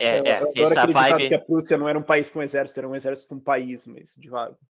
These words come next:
Speaker 1: É, é, essa vibe realmente é, é, é muito semelhante nessas duas cidades. As duas
Speaker 2: Uhum.
Speaker 1: são extremamente bonitas, né? E, e muitos prédios antigos. O, um dos efeitos dela não ter sido invadida ou, ou não ter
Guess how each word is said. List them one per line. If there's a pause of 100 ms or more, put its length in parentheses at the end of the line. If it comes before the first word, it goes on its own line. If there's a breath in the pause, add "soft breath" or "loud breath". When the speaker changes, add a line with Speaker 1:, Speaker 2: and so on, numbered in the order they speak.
(1900)
Speaker 1:
É, (160)
é,
essa
vibe
realmente
é, (140)
é,
é
muito
semelhante
nessas
duas
cidades.
As
duas
Speaker 2:
Uhum.
Speaker 1:
são
extremamente
bonitas,
né? (100)
E, (140)
e (240)
muitos
prédios
antigos.
O, (240 loud breath)
um
dos
efeitos
dela
não
ter
sido
invadida
ou,
ou
não
ter